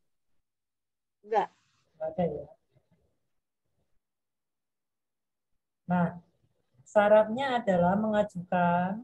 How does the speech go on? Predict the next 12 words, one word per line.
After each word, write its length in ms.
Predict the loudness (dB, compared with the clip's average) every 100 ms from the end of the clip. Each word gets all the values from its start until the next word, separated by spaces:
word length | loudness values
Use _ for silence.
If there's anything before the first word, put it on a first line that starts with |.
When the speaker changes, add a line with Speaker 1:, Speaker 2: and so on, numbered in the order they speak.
| -10 -4
Speaker 2:
formulirnya 800 | -2 0 0 -2 -4 -4 -6 -8
ada, 300 | -10 -10 -10 -10 -10 -10 -12
ya. 180 | -10 -10 -12 _ _
Sebenarnya 320 | -6 -4 -2
formulirnya 400 | 0 0 0 0 0
nggak 160 | -2 -2
ada, 100 | -4 -4
cuma, 240 | -6 -6 -10 _ _ _ _ _ _ _ _ _
apa 200 | -8 -4 -4
namanya, 560 | -2 -2 -4 -4 -6
bebas, 560 | -4 -2 0 0 -4 -18
ya. 160 | -20